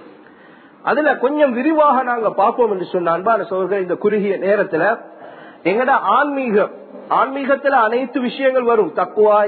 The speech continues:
ஈமான், இபாதத், சாலிஹான அமல்கள் எல்லாம் வரும். அதுல உதாரணத்துக்கு நாங்க ஈ-, ஈமான் எடுத்துக்கொள்வோம். அன்புக்குரியவர்களே, இந்த ஈமான் இருக்குதே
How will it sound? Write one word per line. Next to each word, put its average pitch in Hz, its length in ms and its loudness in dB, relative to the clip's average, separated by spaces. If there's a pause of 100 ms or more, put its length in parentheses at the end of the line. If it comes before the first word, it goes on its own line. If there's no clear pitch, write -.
ஈமான், 208 480 0
இபாதத், 208 580 2 (760)
சாலிஹான 202 540 0
அமல்கள் 214 420 0
எல்லாம் 302 300 2
வரும். 269 300 2 (680)
அதுல 233 240 2
உதாரணத்துக்கு 262 680 2
நாங்க 262 260 2
ஈ-, 214 260 -6
ஈமான் 311 480 2
எடுத்துக்கொள்வோம். 226 680 0 (220)
அன்புக்குரியவர்களே, 247 760 0
இந்த 233 260 -2
ஈமான் 269 400 0
இருக்குதே 180 540 -2